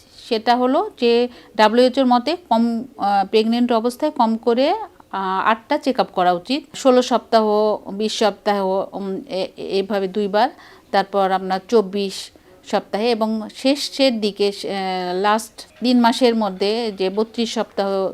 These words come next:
ছত্রিশ সপ্তাহ ডেলিভারির আগে আগে একটা অবশ্যই চেকআপ করা উচিত। তো দেখা যায় যে প্রেগনেন্সিতে শেষের দিকে বেশি সমস্যাগুলো হয়, যেমন পে-, কারো প্রেশার বাড়ে এবং আমি যেটা বলছিলাম যে, আহ, মৃত্যুর যে কারণ,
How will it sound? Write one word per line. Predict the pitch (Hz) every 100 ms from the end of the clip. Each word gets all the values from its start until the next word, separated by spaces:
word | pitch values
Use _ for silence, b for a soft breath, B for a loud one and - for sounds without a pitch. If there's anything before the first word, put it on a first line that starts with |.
| -
ছত্রিশ | 233 226 214 208
সপ্তাহ | 202 - 196
ডেলিভারির | 196 190 190 202 190
আগে | 180 175 175
আগে | 170 175
একটা | 170 185 180 B B -
অবশ্যই | 185 220 254
চেকআপ | 247 190 165 -
করা | 156 156
উচিত। | 151 - 127 - B B B - -
তো | 220 226 214
দেখা | 214 220
যায় | 233 240
যে | 247
প্রেগনেন্সিতে | 247 226 226 233 254 233 277 302 370 - 226 -
শেষের | 247 262 277
দিকে | 269 302
বেশি | 240 226
সমস্যাগুলো | 240 202 208 196 202 196
হয়, | 190
যেমন | 190 185
পে-, | 180 185
কারো | 180 175
প্রেশার | 185 180 208 180
বাড়ে | 170 165 165 - b b b b -
এবং | 190 190 196 185 175
আমি | 196 208
যেটা | 220 226
বলছিলাম | 220 208 - 208 190 196 202
যে, | 190 185 185 B B B -
আহ, | 175 175 170 175 - -
মৃত্যুর | 214 220 - 247 240 190
যে | 214
কারণ, | 202 208 175 180 226